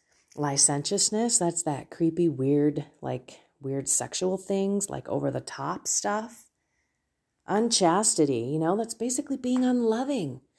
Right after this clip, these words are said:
Think of how many times you have these thoughts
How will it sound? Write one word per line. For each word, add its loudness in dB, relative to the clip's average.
Think 2
of 0
how 2
many 2
times 0
you 2
have -2
these 0
thoughts -4